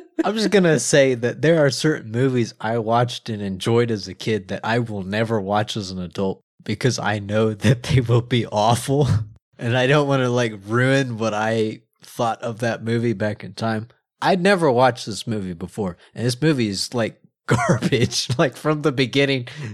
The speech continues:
Speaker 2: to the end. The story doesn't make sense. There are a few things that are decent in it, like the John Goodman song is kind of fun, but it's just, the rest of the movie is so nonsensical and ridiculous, and it doesn't make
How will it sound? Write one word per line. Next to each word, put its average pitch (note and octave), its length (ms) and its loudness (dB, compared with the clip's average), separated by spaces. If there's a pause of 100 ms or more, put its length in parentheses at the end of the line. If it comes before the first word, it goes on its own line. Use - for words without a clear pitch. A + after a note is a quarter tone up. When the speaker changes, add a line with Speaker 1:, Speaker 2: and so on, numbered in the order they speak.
Speaker 2:
to C#3+ 120 -2
the B2 160 -2
end. B2+ 340 -2
The G#2+ 100 -4
story D3+ 380 2
doesn't B2+ 300 0
make A2+ 240 -6
sense. G#2+ 460 -8 (220)
There C3 160 2
are F#3+ 200 0
a D#3 120 2
few E3 220 -4
things C#3 340 -2
that A#2 160 0
are G2+ 80 -2
decent C3 440 0
in B2 140 -2
it, C3 80 -10
like A#2 200 -6
the A2+ 100 -4
John C3 340 -2
Goodman A2+ 680 -4 (280)
song A#2+ 720 -2
is - 160 -10
kind A#2 220 -4
of G#2 80 -8
fun, A2+ 440 -4 (360)
but - 300 -2 (200)
it's B2+ 220 -2
just, F#3+ 320 -4 (440)
the D3 120 2
rest G3 320 2
of F3 80 0
the D3+ 100 0
movie D3 340 0
is A2 140 -4
so C3+ 200 -2
nonsensical A#2+ 1400 -4 (140)
and A#2 240 -4
ridiculous, G#2+ 920 -4
and A2+ 120 -6
it - 220 -10
doesn't C3 320 -2
make G#2+ 220 -6